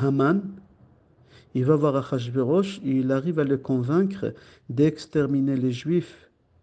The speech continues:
hommes, femmes, enfants, en une seule journée. Bikesh la Rogul Abed, et kol haYehudim, minar ve'ad zaken, taf ve'nashim,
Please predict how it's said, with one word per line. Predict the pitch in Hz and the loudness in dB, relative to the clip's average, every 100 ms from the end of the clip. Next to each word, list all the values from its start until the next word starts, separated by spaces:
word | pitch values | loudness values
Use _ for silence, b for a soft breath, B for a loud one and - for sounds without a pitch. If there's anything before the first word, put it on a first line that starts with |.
| _ | _
hommes, | 160 165 143 131 | 0 2 2 -4
femmes, | - - 156 143 127 139 | -10 -2 0 0 -2 -2
enfants, | 135 127 - 190 196 | -4 -4 0 0 2
en | 147 156 | 2 2
une | 175 | 2
seule | 175 156 135 | 0 -4 -2
journée. | 123 131 131 127 | 0 2 2 0
Bikesh | 185 196 147 127 | -2 0 -2 -2
la | 180 165 | -2 0
Rogul | 160 147 131 143 | 2 0 0 -2
Abed, | 147 160 175 - B B B B - | 0 0 0 -2 B B B B -2
et | 147 - | -2 0
kol | 240 233 | 2 4
haYehudim, | 208 170 156 131 143 143 | 4 2 0 0 -2 0
minar | 160 170 202 190 175 | -2 -2 -2 -2 -2
ve'ad | 147 156 151 135 | -2 -4 -2 -2
zaken, | 135 131 143 131 127 | -4 -4 -2 -2 0
taf | 180 190 | 0 0
ve'nashim, | 139 131 143 143 131 180 143 135 | -4 -4 -2 -2 -4 0 0 0